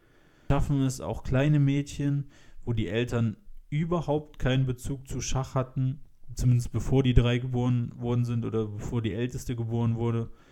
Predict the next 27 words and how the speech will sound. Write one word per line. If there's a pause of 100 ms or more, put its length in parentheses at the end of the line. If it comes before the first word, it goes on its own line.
(540)
die
größten
und
be-,
wohl
bekanntesten
Schachspielerinnen
aller
Zeiten (280)
zu
werden. (680)
Und
wie
erreichen
wir
jetzt,
dass
andere
oder
wir (1080)
ein
solches
Growth
Mindset
annehmen
können? (200)
Nun,